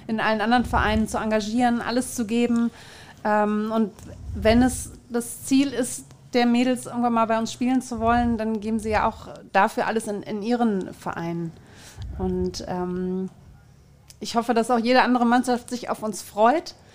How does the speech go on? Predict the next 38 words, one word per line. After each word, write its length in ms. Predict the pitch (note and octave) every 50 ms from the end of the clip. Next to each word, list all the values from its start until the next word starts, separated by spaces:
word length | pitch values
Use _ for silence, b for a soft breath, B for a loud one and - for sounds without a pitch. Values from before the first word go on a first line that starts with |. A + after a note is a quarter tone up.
| B B B B B B B B B - - -
<clears throat> 480 | C4 C4+ - - D4+ D#4+ D#4 D4+ - -
und, 380 | A3 A3 A3 G#3+ G#3 G3+ - -
ähm, 580 | G3+ G#3 G#3 G#3 G3+ G3+ G3+ G3+ G3 G3+ G3+ G#3+ - - - - - - - _ _ _ _ - - - - - - - - - _ - - - - - _ _ _ _ _
das 200 | - A#3+ A#3 A3+
auch 200 | - - A3+ G#3+
für, 380 | - - B3+ A3+ G#3+ A3 - A3+
für 180 | - B3 A3+ F#3+
sich 300 | G#3+ C4+ C4 - - -
als, 340 | A3+ A3+ A3 A3+ - -
als 280 | - - A3 - - -
Chance 420 | - A#3+ C4 C4+ C4+ C4+ C4+ -
sieht, 240 | - C4+ C4+ C4 -
vielleicht 200 | - A#3 A3+ -
mal 120 | A#3 A3 G#3
vor 180 | - A3+ A3
ein 80 | G#3+ G#3
paar 160 | G#3+ A3 G#3+
mehr 180 | A3 A3 G#3+ A3
Fans 400 | - B3 B3 C4 C#4 C#4 C#4 -
zu 100 | C#4+ B3+
spielen. 460 | - - - C4+ C#4+ D#4 D4+ C#4+ C4
Also 220 | B3+ B3 A3+ G#3+
wir, 340 | A#3 A3+ A3+ A3+ A3+ G#3+ G#3+
wir 100 | A3+ G3+
haben 140 | B3+ D4 D#4+
halt 140 | E4 D#4+ C#4+
nun 80 | C#4
mal 120 | C4+ C4+ C4
mehr 180 | C4+ C4+ C#4
Fans 360 | - - C4 C4+ C#4+ C#4 C4
und 140 | - G#3+ -
da 100 | A3 G3+
werden 160 | G#3+ G#3+ G#3+ A3
vielleicht 200 | A#3 A3 - -
auch 100 | G#3+ -
mehr 160 | G#3+ G3+ G3+
Fans, 360 | - A3+ G#3+ G#3+ G#3 - -
äh, 200 | - - - -